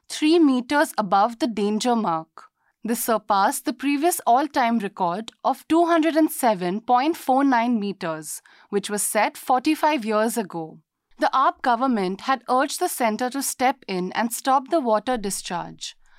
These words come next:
However, the centre responded saying that excess water from the barrage had to be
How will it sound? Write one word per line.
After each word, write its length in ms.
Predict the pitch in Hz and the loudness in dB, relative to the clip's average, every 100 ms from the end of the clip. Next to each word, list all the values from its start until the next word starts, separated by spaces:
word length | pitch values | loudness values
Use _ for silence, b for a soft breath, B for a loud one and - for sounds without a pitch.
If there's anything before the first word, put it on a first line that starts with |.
| b | b
However, 520 | - 208 190 170 175 254 B B B | -2 0 0 -2 -2 -4 B B B
the 80 | 269 | -4
centre 420 | - 277 285 349 | 2 2 4 2
responded 680 | 311 - 247 247 277 339 - | 0 -2 0 2 2 0 -2
saying 480 | - 226 185 196 | -6 -2 -2 -2
that 180 | 220 233 | -2 -2
excess 480 | 247 - - 320 - | -6 -4 0 0 0
water 380 | 214 202 196 277 | 0 0 0 -2
from 380 | - 240 233 277 | 0 0 2 2
the 100 | 262 | 0
barrage 480 | 202 180 170 196 | 0 0 -2 -4
had 220 | - 240 240 - | -2 -4 -2 -4
to 80 | |
be 200 | 247 262 | -2 -2